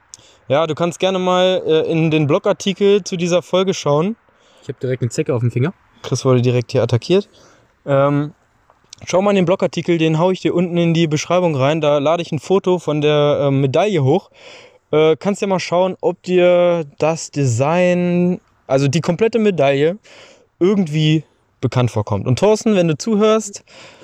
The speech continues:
Speaker 1: das nächste Mal darfst du uns gerne ein paar Props dazu geben. Ähm,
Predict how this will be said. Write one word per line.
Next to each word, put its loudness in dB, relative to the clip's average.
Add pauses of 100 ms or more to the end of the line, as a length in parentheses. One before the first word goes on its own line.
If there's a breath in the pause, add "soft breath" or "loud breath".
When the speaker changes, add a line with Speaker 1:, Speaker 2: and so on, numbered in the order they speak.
(220 loud breath)
Speaker 1:
das -2
nächste -2
Mal 2
darfst -2
du -2
uns -2
gerne 0
ein 0
paar 0
Props -4
dazu -4
geben. -2
Ähm, 2